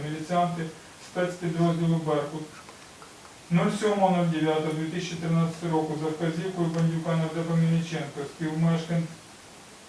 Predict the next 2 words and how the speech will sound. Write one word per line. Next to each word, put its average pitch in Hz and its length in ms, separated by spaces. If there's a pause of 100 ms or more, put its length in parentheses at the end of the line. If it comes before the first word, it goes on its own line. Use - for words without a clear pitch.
(300)
співмешканця 165 1500 (420)
екс 170 200